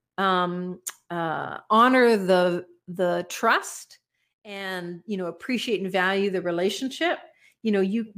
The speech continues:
you can have a very long-term, um,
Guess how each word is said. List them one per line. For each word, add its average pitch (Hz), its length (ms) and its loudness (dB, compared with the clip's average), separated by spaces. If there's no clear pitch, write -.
you 208 180 -4
can 226 140 -2
have 220 180 0
a 190 60 -6
very 214 480 4
long-term, 185 1120 2
um, 165 720 0